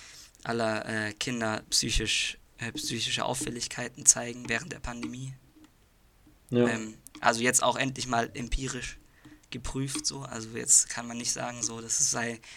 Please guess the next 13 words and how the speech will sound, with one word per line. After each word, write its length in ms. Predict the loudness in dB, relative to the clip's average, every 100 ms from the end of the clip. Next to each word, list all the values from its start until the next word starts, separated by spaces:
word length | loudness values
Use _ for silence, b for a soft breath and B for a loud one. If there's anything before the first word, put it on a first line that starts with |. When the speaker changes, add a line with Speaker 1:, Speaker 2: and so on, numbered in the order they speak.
| B
Speaker 1:
nicht 160 | -8 0
wissenschaftlich, 760 | 0 4 0 0 -6 -8 -10 -10
alles 300 | -10 0 2
was 120 | 2
psychisch 420 | 2 0 0 -2
ist, 260 | 2 4 4 B B B -2
so 180 | 0 4
wie 40 |
es 100 | 6
ja 100 | 10
gerne 280 | 10 10 8
getan 420 | 2 0 -2 -4
wird 300 | -2 -2